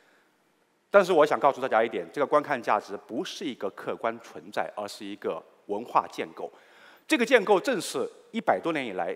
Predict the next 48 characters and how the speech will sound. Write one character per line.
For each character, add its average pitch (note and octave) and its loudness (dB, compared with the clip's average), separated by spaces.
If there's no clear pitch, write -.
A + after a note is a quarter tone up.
现 E3 0
代 A#2+ 0
性 G#2+ -12
所 - -12
创 - 0
造 F#2+ -4
的 F#2+ -10
各 D4 0
种 - -12
不 - -4
同 - -12
的 - -8
知 D#3+ -8
识、 F#2+ -8
不 C#4+ -2
同 A3 -8
的 - -2
内 C4+ 2
容 G2+ -4
对 C#3+ 0
这 C3 -4
个 B2 -4
世 C#3 -14
界 B2 -2
进 A#2 -8
行 G#2 -14
编 D#3+ -2
码 D3+ -10
的 F2+ -20
一 F2+ -20
个 - -16
结 C3 -6
果。 - -18
我 D3+ 0
们 F3+ -4
再 G3 8
回 D3+ 2
到 D3+ 4
刚 D3+ 8
才 C#3 -4
那 C3 0
句 A#2+ -6
话， - -6
世 - -8
界 E3+ 2
这 E3 2
么 C#3+ -6
大， C3 2